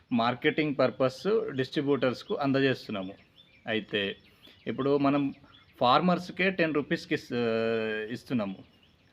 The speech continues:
రైతుల దగ్గరనే మనం పది రూపాయలకు తీసుకుంటున్నాం గుడ్లు. అక్కడి నుంచి ట్రాన్స్‌పోర్ట్ కానీ, అక్కడ ఉన్న ఏజెంట్ కమిషన్ కానీ,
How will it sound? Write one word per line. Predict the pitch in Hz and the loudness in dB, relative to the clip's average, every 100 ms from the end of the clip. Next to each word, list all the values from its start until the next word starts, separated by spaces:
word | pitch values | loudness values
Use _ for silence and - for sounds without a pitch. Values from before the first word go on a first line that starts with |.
| - | -10
రైతుల | 107 113 139 143 | -6 -4 -2 0
దగ్గరనే | 135 123 131 170 | 0 0 0 0
మనం | 156 147 | -2 -2
పది | 127 120 | 0 0
రూపాయలకు | 135 131 131 147 | -2 0 0 0
తీసుకుంటున్నాం | 151 139 - 131 123 110 104 | -4 -8 -6 -6 -2 -2 -2
గుడ్లు. | 104 101 - _ _ _ - - | -6 -6 -12 _ _ _ -12 -8
అక్కడి | 117 175 160 | -2 0 2
నుంచి | 147 120 123 117 127 - _ _ | 0 -2 -4 -4 -6 -14 _ _
ట్రాన్స్‌పోర్ట్ | 131 139 151 160 139 | 2 2 2 0 0
కానీ, | 123 117 113 117 | 2 2 2 0
అక్కడ | 120 - 123 | -4 -4 -2
ఉన్న | 123 | 0
ఏజెంట్ | 120 127 135 143 - | 2 2 2 0 0
కమిషన్ | 123 127 135 135 123 | 0 2 0 0 0
కానీ, | 110 107 113 113 | 2 0 0 -4